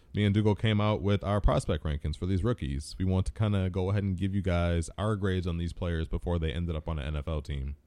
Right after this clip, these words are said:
And so we ranked our favorite quarterbacks. And for Dougal's ranking, he has C J Stroud as his Q B one.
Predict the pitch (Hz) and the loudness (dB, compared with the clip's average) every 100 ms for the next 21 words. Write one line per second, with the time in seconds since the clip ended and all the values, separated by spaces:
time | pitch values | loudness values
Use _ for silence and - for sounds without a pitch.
0 | - - - 101 117 110 107 120 123 120 | -20 -10 2 4 6 6 6 6 6 4
1 | 120 131 143 123 117 127 123 - 110 101 | 2 2 2 2 2 2 0 4 4 6
2 | 101 120 - - - - _ _ 101 95 | 4 2 -4 -18 -18 -20 _ _ 2 4
3 | 95 92 - 104 160 127 101 98 104 104 | 6 4 4 4 6 6 6 4 4 4
4 | 104 92 104 104 - 104 104 95 87 90 | 4 2 2 2 2 0 2 2 2 2
5 | 85 82 - 82 87 113 135 | 0 0 -2 2 4 4 2